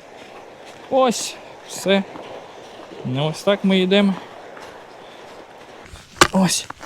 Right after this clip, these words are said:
Ось, да, ми на місці. Ми на місці. Все, перетягуємо сюди всі свої снасті і пробуємо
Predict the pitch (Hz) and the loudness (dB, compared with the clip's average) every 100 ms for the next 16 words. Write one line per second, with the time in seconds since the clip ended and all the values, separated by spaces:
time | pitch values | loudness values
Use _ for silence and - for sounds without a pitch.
0 | - - _ - - _ _ - 185 160 | 2 0 _ -20 -20 _ _ -4 0 4
1 | 143 - - - 156 156 139 123 - - | 2 2 -6 0 2 4 2 0 -4 -12
2 | - - _ - _ _ _ _ _ _ | -16 -18 _ -20 _ _ _ _ _ _
3 | _ _ _ - 131 185 170 151 117 104 | _ _ _ -4 0 2 2 0 -2 -4
4 | - - - - _ _ _ _ - - | -8 -10 -12 -16 _ _ _ _ -20 -20
5 | - - - - - - 269 240 - 151 | -18 -18 -20 -20 -18 -4 -2 -2 0 2
6 | 160 214 190 185 170 - 180 220 202 - | 4 4 6 4 2 2 4 4 2 -12
7 | _ _ - - - - _ - 170 - | _ _ -20 -20 -20 -20 _ -8 -8 -2
8 | 156 147 196 190 - - 139 165 175 156 | -2 -2 -4 -6 -8 -8 -4 0 4 4
9 | 151 | 2